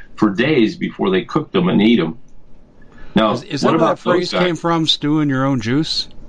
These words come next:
Speaker 1: Yeah, well, kinda, yeah.
Speaker 2: Yeah, I think it is.
Speaker 1: But, you know, what about those Indians?
Speaker 2: Yeah, I know. I hear ya.
Speaker 1: I mean,
Speaker 2: E-,
Speaker 1: this is
Speaker 2: every, every culture has its sh-
Speaker 1: Yes.
Speaker 2: wall of shame.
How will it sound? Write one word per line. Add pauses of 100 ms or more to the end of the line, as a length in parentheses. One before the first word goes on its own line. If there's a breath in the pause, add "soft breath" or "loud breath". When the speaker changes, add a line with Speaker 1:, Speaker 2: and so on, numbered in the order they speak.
(120)
Speaker 1:
Yeah,
well,
kinda, (120)
yeah.
Speaker 2:
Yeah,
I
think
it
is. (380)
Speaker 1:
But,
you
know,
what
about
those
Indians? (360)
Speaker 2:
Yeah,
I
know.
I
hear
ya. (340 loud breath)
Speaker 1:
I
mean,
Speaker 2:
E-,
Speaker 1:
this
is
Speaker 2:
every,
every
culture (120)
has
its
sh-
Speaker 1:
Yes.
Speaker 2:
wall
of
shame.